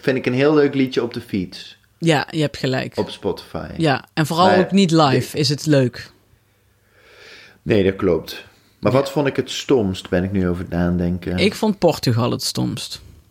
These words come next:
Speaker 1: Ja, ik, ja, ja. Ja, en Letland vind ik ook gewoon jammer. Maar dat vind ik niet per se heel stom. Maar dat is, ik bedoel, we hebben het daar al veel over gehad, maar
Speaker 2: Welk
Speaker 1: het,
Speaker 2: li-, welk
Speaker 1: ja.
Speaker 2: liedje was dat ook alweer?
Speaker 1: Met, eh,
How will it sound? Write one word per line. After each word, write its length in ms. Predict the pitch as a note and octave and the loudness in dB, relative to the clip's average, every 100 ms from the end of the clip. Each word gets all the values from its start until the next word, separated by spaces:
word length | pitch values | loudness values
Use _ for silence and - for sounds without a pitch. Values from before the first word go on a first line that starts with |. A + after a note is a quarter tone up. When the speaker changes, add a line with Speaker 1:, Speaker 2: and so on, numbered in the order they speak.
| _ _ _ _ _ _ _ _ - - | _ _ _ _ _ _ _ _ -20 -18
Speaker 1:
Ja, 320 | - G#2 G#2+ - | -2 0 0 -2
ik, 200 | A#2 - - | -8 -10 -2
ja, 580 | A#2 A#2 G2 G2 - _ _ | 2 4 2 -2 -10 _ _
ja. 400 | G#2+ F#2+ D#2 - _ - _ | -6 -6 -6 -12 _ -20 _
Ja, 240 | A2+ A2+ B2 | -2 0 2
en 160 | B2+ | 2
Letland 480 | C3+ D3+ D#3 D3 C#3+ | 2 2 0 -2 -2
vind 140 | D3 B2+ | -6 -4
ik 120 | A#2+ | -2
ook 180 | A2 - | -2 -2
gewoon 220 | G#2 F#2+ | -4 -4
jammer. 380 | F2+ F2 F2+ F#2 | -4 -4 -4 -2
Maar 120 | G#2+ | 0
dat 100 | A2+ | 0
vind 140 | B2+ | -2
ik 120 | B2 | -4
niet 140 | C3+ C#3 | -6 -4
per 100 | B2 | -2
se 80 | A#2 | 0
heel 240 | A2+ G#2+ | 2 0
stom. 500 | - - C#3+ D#3+ D#3+ - - _ _ | -4 0 2 2 -2 -8 -20 _ _
Maar 120 | A#2 | -2
dat 140 | A#2+ A2+ | 0 -2
is, 100 | G#2+ | -8
ik 60 | - - _ | -16 -20 _
bedoel, 280 | - G2+ A2+ | -14 -2 0
we 60 | A2 | 2
hebben 180 | A2 G2+ | 0 2
het 100 | A2+ | 2
daar 80 | |
al 60 | G#2+ | 2
veel 140 | A#2 B2+ | 2 2
over 200 | A#2 G2 | 2 0
gehad, 340 | A2 C3 - | 0 0 -2
maar 240 | A2 - _ _ _ _ _ _ _ | -8 -8 _ _ _ _ _ _ _
Speaker 2:
Welk 200 | D#3+ F3 | -4 -2
Speaker 1:
het, 100 | G3 | -2
Speaker 2:
li-, 100 | - | -4
welk 160 | F3 G3+ | 0 0
Speaker 1:
ja. 60 | A3+ | 0
Speaker 2:
liedje 180 | A3 | 0
was 140 | G#3 - | -2 0
dat 180 | A3+ A#3 | -2 0
ook 100 | A3+ | -2
alweer? 520 | A3 A#3+ F4+ - - - _ _ _ _ _ | 0 0 0 -10 -20 -20 _ _ _ _ _
Speaker 1:
Met, 360 | A2 A#2+ A#2+ - | -4 -2 -2 -6
eh, 380 | - A#2+ A#2 | 0 2 4